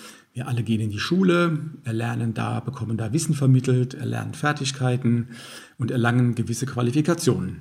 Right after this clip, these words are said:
Das kann ein Schulabschluss sein, das kann aber auch ein Berufsabschluss sein, ein Studium sein. Und mit diesem Wissen und dieser Qualifikation gehen wir in die Praxis. Hier entstehen Kompetenzen. Kompetenzen entstehen tatsächlich immer in der Praxis.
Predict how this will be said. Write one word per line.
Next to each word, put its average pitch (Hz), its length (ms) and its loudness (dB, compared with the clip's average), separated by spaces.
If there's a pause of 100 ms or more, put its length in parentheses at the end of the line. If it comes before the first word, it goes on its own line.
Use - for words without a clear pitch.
Das - 180 -12
kann 117 160 -4
ein 107 100 -6
Schulabschluss - 520 -2
sein, 135 260 6
das 131 140 4
kann 113 160 -2
aber - 160 -6
auch 113 120 -8
ein - 140 -6
Berufsabschluss 135 720 -4
sein, 127 240 2
ein 113 100 -4
Studium 156 400 2
sein. 123 380 4 (880)
Und 110 80 -2
mit 120 160 0
diesem 165 320 2
Wissen 156 320 4
und 131 220 0
dieser 135 240 2
Qualifikation 123 1080 0
gehen 117 200 0
wir 135 80 2
in 139 40 2
die 135 80 2
Praxis. - 520 -4 (1080)
Hier 160 300 4
entstehen 123 640 0
Kompetenzen. 131 760 -2 (220)
Kompetenzen 117 600 -4
entstehen 135 720 0
tatsächlich 135 760 -6
immer 135 220 2
in 107 60 -2
der 101 100 -4
Praxis. - 560 -10